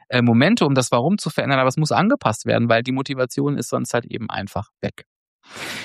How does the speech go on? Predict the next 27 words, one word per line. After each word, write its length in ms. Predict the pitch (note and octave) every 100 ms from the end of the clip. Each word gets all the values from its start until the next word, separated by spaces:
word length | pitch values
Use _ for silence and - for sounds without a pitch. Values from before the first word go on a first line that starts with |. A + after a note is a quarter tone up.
| -
Was 160 | E3+ E3+
sich 180 | F#3 -
noch 220 | A3+ A3+
auf 160 | F3+
die 100 | -
Motivation 640 | E3 E3 D#3+ D3 - E3 D#3+
auswirken 600 | D3 F#3 - D3+ D3+ C3+
wird, 260 | C3+ F#3+ -
ist 200 | D#3+ -
deine 220 | C3+ B2+
Sprache. 640 | A#2 - - C#3+ A3 - - _ -
Hast 180 | D#3+ -
du 40 |
vielleicht 260 | - D#3 -
auch 100 | F3
noch 160 | C3+
nie 160 | A#2 A2
gehört, 360 | A2+ B2 D3+ -
aber 200 | A#2+ B2
so 80 | A#2
dieses 400 | A#2+ A#2 B2 - - _ -
„Man 600 | A#2+ C3+ D3 F#3+ G3+ G#3
müsste 580 | D3 D3+ G3+ - -
das 260 | D#3 D#3 -
mal 240 | D#3+ C#3
so 200 | B2 B2+
machen“, 540 | B2+ B2 D#3 G3 G#3+